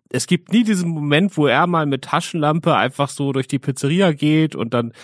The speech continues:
man vielleicht im Hintergrund sieht, wie sich mal eine dieser Puppen bewegt und so langsam dann das gesteigert wird.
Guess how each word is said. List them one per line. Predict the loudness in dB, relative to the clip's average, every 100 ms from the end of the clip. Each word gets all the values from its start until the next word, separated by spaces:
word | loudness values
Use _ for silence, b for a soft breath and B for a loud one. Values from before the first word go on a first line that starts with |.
| B -2
man | -2
vielleicht | 0 0 0
im | -2
Hintergrund | 0 0 0 0
sieht, | 0 -2
wie | -2
sich | -2 -2
mal | 0 -2 0
eine | 0 0
dieser | 0 -2
Puppen | 0 -2 -2 -2
bewegt | 0 2 2 2 -2
und | -10 -6
so | -2
langsam | 0 0 0 0 0
dann | -2 -2
das | -6
gesteigert | -8 -6 -4 -2 -2 -2
wird. | -2 -4